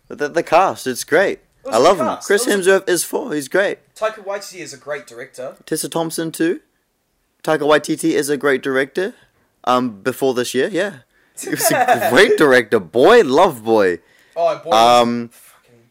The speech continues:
Speaker 2: beautiful.
Speaker 1: what else has he done? Thor Ragnarok is amazing. What else has he done? Bro, I forgot what else he's done.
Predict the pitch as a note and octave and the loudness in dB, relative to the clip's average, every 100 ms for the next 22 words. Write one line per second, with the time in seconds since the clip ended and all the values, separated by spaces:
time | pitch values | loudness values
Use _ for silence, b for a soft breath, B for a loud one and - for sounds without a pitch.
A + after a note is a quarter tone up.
0 | _ C#3 - G#2+ C3 C#3 C3 C3 B2 A2+ | _ -20 -20 0 4 4 4 -2 -4 -2
1 | A#2 G#2+ D#3 D#3 D3+ C#3 C#3 D3+ D3 A#2 | -2 0 4 6 6 4 0 0 0 -2
2 | A2+ A#2 B2 B2 D#3 G3+ - _ _ _ | 0 2 2 2 -2 -4 -14 _ _ _
3 | - B2 A#2 - A2+ G#2+ G#2 F#2+ F2 - | -2 2 2 0 -4 -4 -2 -4 -6 -14
4 | _ _ _ _ _ A2+ G2+ F#2 - G2 | _ _ _ _ _ -2 0 0 -4 -4
5 | G2+ F#2+ F#2 - F2+ D#2+ F2+ D#2+ | -2 -2 -2 -4 -12 -8 -8 -8